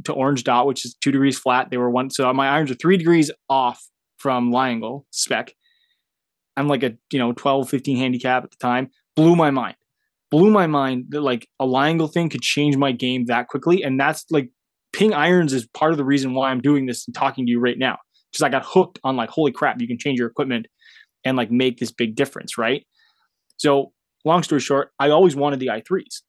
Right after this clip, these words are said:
but I could never, I never wanted to get them. By the time I could get them, I was on to, like, S fifty-nines and a whole bunch of other stuff that I did end up playing. So I'm thinking, "Let's find this set of golf clubs." So I'm, I'm browsing, and I actually sent you a set of P M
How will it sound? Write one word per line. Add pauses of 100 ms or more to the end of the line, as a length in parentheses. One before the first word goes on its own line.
(340)
but
I
could
never,
I
never (120)
wanted
to
get
them.
By
the
time
I
could
get
them,
I
was
on
to,
like,
S
fifty-nines
and (360)
a
whole
bunch
of
other
stuff
that
I
did
end
up
playing. (720)
So
I'm
thinking, (140)
"Let's
find
this
set
of
golf
clubs." (120)
So
I'm,
I'm
browsing,
and
I
actually
sent
you
a
set
of
P
M